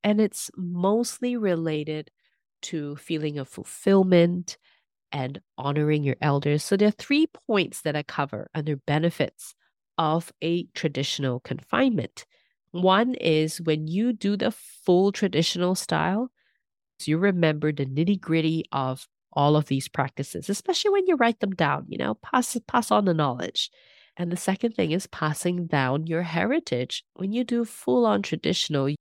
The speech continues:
it does give you that very unique experience of doing something that not many <laughs> of us modern women and modern moms do. And that's also a wonderful story to share with your fellow women and moms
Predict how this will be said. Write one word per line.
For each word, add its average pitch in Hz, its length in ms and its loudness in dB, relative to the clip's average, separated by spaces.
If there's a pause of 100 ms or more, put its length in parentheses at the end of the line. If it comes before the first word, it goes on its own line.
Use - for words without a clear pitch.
(160)
it 202 220 -4
does 214 380 0
give 185 320 0
you 185 160 -2
that 160 280 -2 (240)
very 190 300 0
unique 165 520 -2
experience 143 640 -2
of 143 120 -4
doing 147 280 -2
something 151 580 -4
that 151 200 -2
not 220 200 0
many 220 360 4
<laughs> - 20 4
of 175 200 6
us 170 280 2
modern 151 760 2
women 135 340 -2
and 131 140 -6
modern 147 320 -2
moms 131 400 -2
do. 120 340 0 (400)
And 160 120 -8
that's 220 260 -2
also 226 240 0
a 175 160 4
wonderful 196 520 -4
story 175 420 0
to - 120 -4
share 165 360 0
with 165 260 -4
your 190 120 -4
fellow 185 340 -2
women 156 440 2
and 170 180 0
moms 127 540 -2